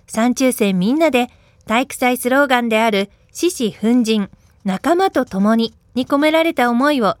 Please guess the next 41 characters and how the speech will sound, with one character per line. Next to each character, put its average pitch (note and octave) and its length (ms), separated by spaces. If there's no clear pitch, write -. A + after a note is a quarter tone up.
達 F3+ 200
成 A#3+ 200
し - 60
て D4 140
い D4 80
き - 60
た D#4 160
い D#4 80
と C4 120
思 A3+ 220
い G#3+ 80
ま A3 180
す。 - 180
清 D#4+ 160
水 C#4+ 300
第 F#3+ 240
三 F#4 260
中 F4+ 220
学 F4 240
校 C#4+ 180
か B3 120
ら F#3 180
お G3 80
伝 A3 320
え A#3 40
し A3+ 120
ま A#3 140
し - 100
た。 A3 140
続 C4 200
い F#4 100
て F#4 140
は、 A3 220
長 F#4+ 280
田 A#3 120
東 A3 360
小 D#4+ 220
学 D4 180
校 A3 220
か G#3 140
ら。 E3+ 140